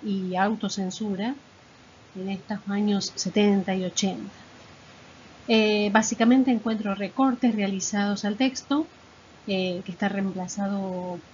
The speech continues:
por una vocalización, digamos, se ha quitado el texto,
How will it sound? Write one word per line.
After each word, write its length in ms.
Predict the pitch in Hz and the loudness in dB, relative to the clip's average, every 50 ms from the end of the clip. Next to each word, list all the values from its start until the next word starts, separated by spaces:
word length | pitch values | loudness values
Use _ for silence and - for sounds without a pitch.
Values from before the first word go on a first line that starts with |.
| - - 214 - | -20 -20 -14 -10
por 120 | 202 202 185 | -6 -2 0
una 320 | 190 196 190 185 185 180 | 2 2 2 2 0 0
vocalización, 720 | 175 175 175 - 185 185 170 - 226 214 - 349 320 269 220 | -2 -2 -2 -2 -4 -4 -2 -2 -2 0 2 4 4 4 4
digamos, 360 | 196 180 185 185 208 196 - - | 2 2 0 0 -2 -2 -4 -6
se 140 | - - | -4 -2
ha 60 | 202 185 | -2 -2
quitado 420 | - 190 175 - 233 226 208 190 | -2 -4 -2 0 2 2 2 2
el 80 | 185 180 | 0 -2
texto, 380 | 202 196 196 - - 285 311 | -2 -4 -4 -4 -6 -6 -6